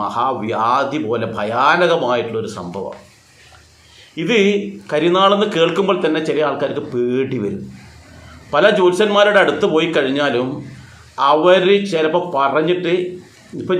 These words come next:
ഞാനാണ് ചിലപ്പോൾ, അല്ലെങ്കിൽ എന്നെപ്പോലുള്ള ഏതെങ്കിലും ഒരാളാണ് ഒരു ജ്യോത്സ്യത്തെ പോകുന്നത്, "ജ്യോത്സ്യരെ ഇങ്ങനെ കരിനാളുണ്ടോ?" എന്ന് ചോദിച്ചു കഴിഞ്ഞാൽ ഉടനെ അവരെ കാര്യം ഉണ്ട് എന്നൊക്കെ പറയുമ്പോൾ ചിലപ്പോൾ നെഞ്ചുവേദന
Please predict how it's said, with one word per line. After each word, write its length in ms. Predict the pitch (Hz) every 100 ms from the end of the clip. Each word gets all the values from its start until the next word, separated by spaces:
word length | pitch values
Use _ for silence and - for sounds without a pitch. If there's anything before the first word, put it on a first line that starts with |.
| 147
ഞാനാണ് 440 | 135 160 185 196 208
ചിലപ്പോൾ, 220 | 202 180
അല്ലെങ്കിൽ 220 | 170 165
എന്നെപ്പോലുള്ള 340 | 165 175 185 180
ഏതെങ്കിലും 220 | 170 180
ഒരാളാണ് 340 | 170 156 165 165
ഒരു 80 | 156
ജ്യോത്സ്യത്തെ 380 | 147 135 165 170
പോകുന്നത്, 200 | 143 139 127 -
"ജ്യോത്സ്യരെ 320 | 123 123 156 156
ഇങ്ങനെ 160 | 131 139
കരിനാളുണ്ടോ?" 580 | 135 117 131 139 123 127 101 - 120
എന്ന് 100 | 127
ചോദിച്ചു 240 | 117 120 139
കഴിഞ്ഞാൽ 380 | 117 107 131 175 175 - - - - - - -
ഉടനെ 240 | 110 147 170
അവരെ 180 | 139 147 135
കാര്യം 260 | 117 120 135
ഉണ്ട് 180 | 117 117
എന്നൊക്കെ 220 | 143 143 123
പറയുമ്പോൾ 200 | 123 120
ചിലപ്പോൾ 220 | 117 131 127 127
നെഞ്ചുവേദന 540 | 110 117 117 151 143